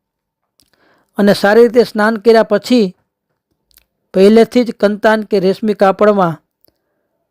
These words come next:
થેલીમાં મૂકેલા, અગાઉ મૂકી રાખેલા અંગવસ્ત્રથી અંગ લૂછી, રેશમી અગર નવા કોરા પહેલેથી જ અપરસમાં જ ધોઈને સૂકવાયેલા કપડાં મૂકી રાખ્યા હોય તે પહેરવા.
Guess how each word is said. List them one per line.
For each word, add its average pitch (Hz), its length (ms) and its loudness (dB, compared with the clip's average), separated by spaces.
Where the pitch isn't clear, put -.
થેલીમાં 208 420 2
મૂકેલા, 196 460 0
અગાઉ 190 300 0
મૂકી 196 220 -2
રાખેલા 190 460 0
અંગવસ્ત્રથી 196 760 -2
અંગ 196 180 -6
લૂછી, 190 400 2
રેશમી 220 600 2
અગર 208 240 0
નવા 208 320 2
કોરા 208 400 0
પહેલેથી 226 440 0
જ - 140 -18
અપરસમાં 226 640 0
જ 202 40 -6
ધોઈને 208 420 0
સૂકવાયેલા 226 540 0
કપડાં 208 500 -2
મૂકી 208 280 0
રાખ્યા 208 340 0
હોય 208 120 0
તે 202 160 -2
પહેરવા. 190 500 -2